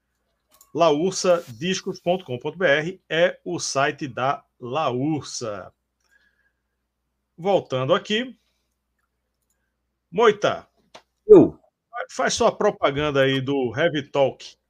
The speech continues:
Speaker 1: O, vende, vende teu, vende teu peixe aí, vende teu peixe aí. Quando
Speaker 2: Heavy
Speaker 1: é que tem?
Speaker 2: Talk, é,
Speaker 1: Quando é que não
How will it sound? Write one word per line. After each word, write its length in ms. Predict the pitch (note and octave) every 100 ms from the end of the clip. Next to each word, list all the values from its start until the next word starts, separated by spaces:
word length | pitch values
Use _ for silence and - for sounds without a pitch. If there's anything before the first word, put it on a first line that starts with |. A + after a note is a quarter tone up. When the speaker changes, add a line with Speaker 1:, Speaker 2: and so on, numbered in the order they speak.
| _ _ _ _ _ - - - -
Speaker 1:
O, 220 | E3+ E3 - F#3+ F#3+
vende, 360 | C3 A3 G#3+ G3
vende 300 | D3 G3 F#3+
teu, 580 | F#3 F#3+ F3 D3+ A#2+ A2 -
vende 240 | E3+ G#3+
teu 120 | G#3 -
peixe 320 | F3+ E3 D#3
aí, 140 | A#2
vende 200 | A2+ F#3
teu 120 | F#3 B2+
peixe 320 | D3+ C#3 B2+
aí. 200 | G2 F#2+ _ _ _ _ _ _
Quando 220 | C#3 F3+
Speaker 2:
Heavy 20 |
Speaker 1:
é 20 | G3+
que 60 |
tem? 100 | A3
Speaker 2:
Talk, 520 | A#3+ B3+ C4+ C4+ C4 _ - _ _ _ -
é, 160 | C#3+
Speaker 1:
Quando 140 | D3 C#3+
é 140 | C#3+
que 280 | C#3 C#3
não 80 | C3